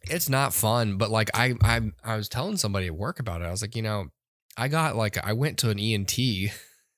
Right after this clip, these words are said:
<laughs> uh, I think in twenty nineteen,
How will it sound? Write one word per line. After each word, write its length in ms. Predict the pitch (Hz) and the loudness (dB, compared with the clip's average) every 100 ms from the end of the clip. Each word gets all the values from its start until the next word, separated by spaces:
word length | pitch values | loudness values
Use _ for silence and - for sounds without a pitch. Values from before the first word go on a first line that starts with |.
| _ | _
<laughs> 200 | 143 _ 143 - - _ _ _ | -14 _ -8 -8 -20 _ _ _
uh, 380 | 120 117 110 107 | 2 4 4 4
I 160 | 104 113 | 2 2
think 220 | 147 175 | 2 2
in 120 | 113 | 2
twenty 260 | 104 120 131 | 2 2 2
nineteen, 680 | 113 98 - 104 120 143 151 | 2 0 0 0 0 0 -4